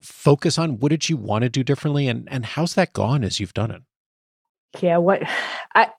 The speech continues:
Speaker 2: I think I'm gonna go back to the academy just 'cause it got me, it got me sensitized to the fact that we're all, we're all moving through this world with a lot of, a, a lot of stuff going on and a lot of, of things that we're trying to improve at. So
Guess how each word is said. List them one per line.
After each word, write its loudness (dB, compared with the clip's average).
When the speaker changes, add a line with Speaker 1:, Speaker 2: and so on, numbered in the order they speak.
Speaker 2:
I 0
think 6
I'm 6
gonna 6
go 6
back 4
to -10
the 0
academy 2
just 0
'cause -2
it -2
got 4
me, -2
it 2
got 6
me 4
sensitized 4
to -10
the 0
fact 0
that 0
we're 4
all, 6
we're 2
all 4
moving -2
through -6
this -4
world 2
with 2
a 6
lot 4
of, 0
a, 4
a 6
lot 4
of 2
stuff -2
going 2
on -2
and -4
a -2
lot 4
of, -2
of -4
things 4
that -2
we're -6
trying 2
to -4
improve -4
at. 0
So 2